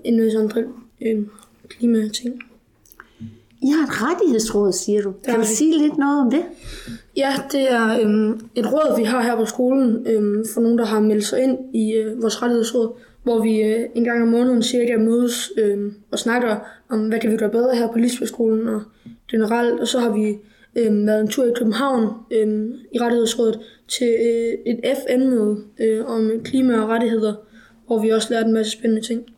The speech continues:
Speaker 1: Så ja, øh, kort fortalt, så er det jo bare, øhm, et råd, hvor vi mødes og snakker om klima.
Speaker 2: Ja. Og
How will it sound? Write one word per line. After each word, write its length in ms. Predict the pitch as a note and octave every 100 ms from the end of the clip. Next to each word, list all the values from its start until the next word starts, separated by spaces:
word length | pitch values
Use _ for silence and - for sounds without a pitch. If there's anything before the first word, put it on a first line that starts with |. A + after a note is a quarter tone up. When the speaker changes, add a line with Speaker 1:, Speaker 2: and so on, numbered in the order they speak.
| - - _
Speaker 1:
Så 300 | - B3 G#3+
ja, 200 | G#3 G#3 - - _ -
øh, 200 | A3 G#3+
kort 200 | G#3 C4
fortalt, 300 | A3+ C4 A3+
så 100 | B3
er 40 |
det 80 | A3+
jo 60 | A3
bare, 320 | A3 A3 A3 C#4+
øhm, 360 | A3+ G#3+ G#3 A#3 -
et 140 | A#3
råd, 180 | A#3+ G#3+
hvor 120 | G#3+
vi 120 | G#3+ G#3+ A#3+
mødes 320 | A#3+ A3+ A#3
og 60 | A#3
snakker 340 | A#3+ A3+ A3+
om 320 | A3 G#3+ G#3+ G#3
klima. 300 | - A#3+ A3 G#3+ - _ _ _
Speaker 2:
Ja. 100 | C4+ D4+ - _ _ _ _ _ _ _ _ - - -
Og 180 | G#3 G#3